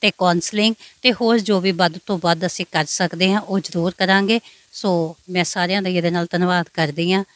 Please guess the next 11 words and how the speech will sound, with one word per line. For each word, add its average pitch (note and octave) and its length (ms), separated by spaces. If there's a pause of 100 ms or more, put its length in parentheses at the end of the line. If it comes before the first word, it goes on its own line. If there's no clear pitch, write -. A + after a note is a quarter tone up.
(220)
ਸਾਡੇ E3+ 260
ਸੈਕਟਰੀ F#3+ 440
ਸਾਹਿਬ G3 280
ਦਾ, G3+ 220
ਡੀ E3 200
ਸੀ F#3+ 240
ਮੈਮ F#3+ 320
ਦਾ। G3 160 (280)
ਸੋ - 160 (120)
thank F3+ 280
you। C#3+ 60